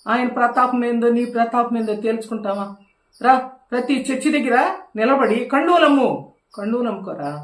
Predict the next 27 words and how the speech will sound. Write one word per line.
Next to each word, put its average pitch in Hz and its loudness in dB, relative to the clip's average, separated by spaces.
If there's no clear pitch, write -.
కండం 233 2
కరుణాకర, 220 2
జాగ్రత్తగా 220 2
మాట్లాడు 185 -4
ఇక 175 -6
నుంచి. 196 -8
ఇక 208 -4
నుంచి 269 2
కానీ 269 2
శాలేం 254 4
రాజు 226 4
గారి 220 2
గురించి 208 -2
లేదా 220 0
దేవుని 233 2
దాసుల 254 4
గురించి 226 -4
వేరైన 277 4
మాటలు 254 0
మాట్లాడితే 247 0
మీ 220 2
నాలుక 220 2
తెగ్గొస్తాడు 262 2
దేవుడు 202 2
అనుకుంటున్నారేమో. 185 -8
జాగ్రత్త. 190 0
ఏయ్ 202 0